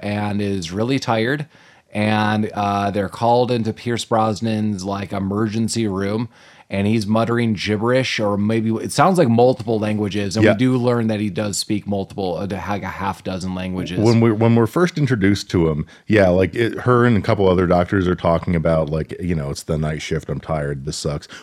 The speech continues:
Speaker 2: We see a clock. It's, like, four o'clock in the morning, something like that. And th-, we start seeing a trail of blood on the floor. And there is a poor nurse who is cleaning up an astronomical pool of blood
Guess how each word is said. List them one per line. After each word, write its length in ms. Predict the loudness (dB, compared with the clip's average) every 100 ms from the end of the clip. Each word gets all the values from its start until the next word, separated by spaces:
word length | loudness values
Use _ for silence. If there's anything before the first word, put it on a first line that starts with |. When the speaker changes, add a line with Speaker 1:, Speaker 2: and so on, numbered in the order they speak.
| 0
Speaker 2:
We 100 | 2
see 160 | 4
a 60 | 2
clock. 320 | 4 0 0
It's, 100 | -2
like, 120 | -4 -4 _
four 340 | -16 -4 0 0
o'clock 380 | -2 -4 -4
in 80 | -4
the 60 | -4
morning, 340 | -6 -6 -8
something 280 | -6 -6 -6
like 140 | -6
that. 240 | -4 -6 -6 -12 -20 -20 -12 -2
And 120 | 0
th-, 80 | 2
we 160 | 2 2
start 300 | 2 2 2
seeing 200 | 2 2
a 60 |
trail 520 | 0 -4 0 2 2
of 140 | 0 0
blood 320 | 0 0 0
on 120 | -2
the 80 | -4
floor. 420 | -6 -6 -6 -10 -16 -10 0
And 140 | 2
there 160 | 6 6
is 100 | 6
a 80 |
poor 380 | 2 2 4 4
nurse 480 | 4 2 2 -2 -8 -14 -20 0
who 180 | 4
is 200 | 4 2 -4 -18 -8
cleaning 340 | 0 4 4
up 240 | 4 2 -2 _ _ -2
an 160 | -2 0
astronomical 880 | 0 -2 -2 0 2 4 2 0 -2
pool 320 | -2 0 0
of 100 | 0
blood 360 | 0 0 0 -4